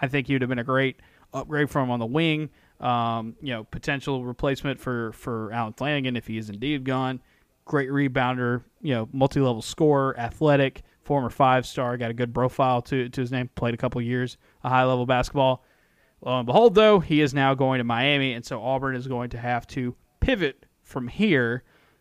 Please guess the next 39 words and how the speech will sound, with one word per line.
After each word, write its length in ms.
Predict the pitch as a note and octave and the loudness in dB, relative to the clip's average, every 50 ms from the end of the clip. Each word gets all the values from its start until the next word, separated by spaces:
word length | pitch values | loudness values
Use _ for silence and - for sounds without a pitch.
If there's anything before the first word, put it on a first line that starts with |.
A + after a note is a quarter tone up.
| _ _ - | _ _ -4
Um, 520 | C3 B2+ B2+ B2+ B2 B2 B2 A#2+ A#2+ A#2+ - | 0 2 2 4 4 2 0 0 -2 -4 0
but, 300 | - D3 C3+ C3 B2 - _ - | 2 4 4 4 4 0 _ 0
yeah, 280 | E3 D#3 D3+ C#3 A#2+ | 4 6 6 6 6
I 80 | A#2 B2 | 4 2
think 220 | - F3 E3+ D3+ | 0 -2 0 0
at 100 | D#3+ - | 0 0
the 140 | - C#3+ D3+ | 0 0 0
end 100 | D#3 D3+ | 2 0
of 60 | C#3 | 0
the 60 | B2 A#2 | -2 2
day, 480 | C3+ D3+ D#3 D#3 D3 C#3 C3+ B2 - _ _ _ _ _ _ _ _ _ _ _ _ _ _ - | 4 6 6 6 6 4 2 0 -2 _ _ _ _ _ _ _ _ _ _ _ _ _ _ -4
it's 240 | D3+ C#3+ - - - | -4 -2 -2 -6 -6
tough 420 | - - D#3 F#3+ G3+ - - - - _ - | -2 2 2 2 2 0 -2 -20 -20 _ -2
to 120 | - F#3+ F3+ | 0 2 4
lose 320 | F3 F#3+ F#3+ G3+ F#3+ F#3 | 6 6 4 4 4 2
a 60 | F#3+ | 2
big 320 | F3 E3+ F3 F3 F#3 F3+ F3+ | 2 0 0 0 2 2 2
recruiting 400 | F3+ - - F#3+ G3 G3 F#3+ F3+ | 0 2 2 2 2 2 2 0
battle 220 | F#3 F#3 F#3+ F#3+ | 2 2 4 4
like 180 | F#3+ F#3+ F#3+ F#3 | 2 2 0 0
this, 260 | G3 G3+ F#3+ - - | 0 -2 -2 -2 -4
and 100 | C#3 - | -4 -2
fans 280 | - C#3+ D3+ D#3 D3 | 0 0 0 0 0
are 40 | D3+ | 0
gonna 120 | D3 C#3 C#3+ | 0 0 2
be 100 | D3 C#3+ | 2 2
disappointed 460 | D3+ D3 - - D3+ D3+ D3+ C#3+ - | 2 0 -2 -4 -4 -2 -2 -2 -2
for 140 | - C3 A#2+ | -4 -6 -4
sure. 320 | - - D3 D3+ D#3+ - | -2 0 2 2 2 0
I 500 | _ _ _ _ _ _ _ _ _ - | _ _ _ _ _ _ _ _ _ -6
think 180 | - F3+ D3+ B2+ | -4 -2 -2 0
a 20 | |
couple 220 | - D#3+ D#3 D#3+ D#3 | 2 2 2 2 0
things. 380 | - F3 E3 D#3+ D#3 D3+ - - _ - | -2 -2 -2 -2 -4 -6 -10 -14 _ -6
One, 460 | A#2 C3 D#3 F3+ G3+ G#3+ A3 G#3+ G#3+ _ _ _ _ _ _ _ _ _ _ _ _ | 0 4 4 6 6 4 2 0 -4 _ _ _ _ _ _ _ _ _ _ _ _
I 60 | - - | -14 -10
think 140 | D#3 D3+ | -6 0
Auburn 240 | D3+ D3 D#3 D#3+ D#3+ | 2 2 4 4 4
will 260 | D3+ C#3 C#3 C3+ - | 4 4 4 2 0